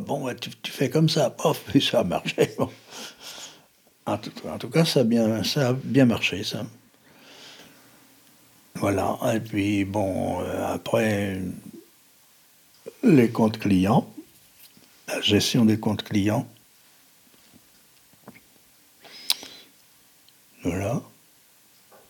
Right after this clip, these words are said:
Et, attends, gestion des comptes clients, est-ce qu'on a fait ça là-bas ? Je ne sais plus, je sais plus quand est-ce qu'on a fait ça. C'est peut-être arrivé chez Waterman. Alors donc,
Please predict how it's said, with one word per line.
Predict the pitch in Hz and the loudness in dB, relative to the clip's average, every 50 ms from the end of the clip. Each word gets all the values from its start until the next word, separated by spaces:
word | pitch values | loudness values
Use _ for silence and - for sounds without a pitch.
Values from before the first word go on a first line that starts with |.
| _ _ _ - - | _ _ _ 0 0
Et, | 123 113 110 107 107 104 104 101 107 110 117 | 2 4 4 4 4 4 2 2 2 2 0
attends, | 120 120 - 139 127 117 | -2 -2 -2 -2 0 0
gestion | 127 131 - - - 180 | 0 -2 -2 -2 0 0
des | 139 120 110 | 0 0 0
comptes | 113 - 107 104 | 0 0 -2 -2
clients, | - - - 117 110 107 104 110 | -2 -4 -4 -2 0 0 0 -2
est-ce | - - | -4 -4
qu'on | - - 156 - | -2 0 0 0
a | 123 | 0
fait | 107 - 117 113 | 0 0 -2 -2
ça | 110 - - 107 113 110 | -2 0 -2 0 0 2
là-bas ? | 107 107 107 101 95 92 95 95 104 107 - - - - - - - - - - - - - - | 2 2 2 2 2 2 0 0 -2 -4 -8 -12 -14 -16 -20 -20 -20 -20 -20 -20 -20 -18 -8 -2
Je | - | -2
ne | 120 110 | 0 0
sais | - - 147 131 | 2 2 0 0
plus, | 123 - - 95 | 0 -2 -6 -6
je | 92 - - - - | -6 -6 -6 -4 -4
sais | - | -4
plus | - - 104 | -2 -4 -4
quand | - - 113 113 | -2 -2 -2 0
est-ce | 113 107 - | -2 -2 -2
qu'on | - 110 107 | 0 2 2
a | 104 | 2
fait | - 117 | 2 0
ça. | 113 - - - | -2 0 0 0
C'est | - - 110 - | 0 -2 -2 0
peut-être | - 117 110 110 - 117 | 0 0 0 0 2 2
arrivé | 110 104 104 101 101 104 107 107 104 104 | 2 2 2 2 2 2 2 2 2 2
chez | - - 110 | 2 2 2
Waterman. | 104 104 104 104 - 98 90 107 120 120 117 - - - - - - - - - | 2 0 0 0 0 0 2 2 2 0 -2 -4 -10 -8 -8 -8 -10 -10 -4 2
Alors | - 107 110 117 120 120 | 6 8 10 10 10 10
donc, | 123 147 156 160 - - - - | 10 12 10 10 8 6 -2 -16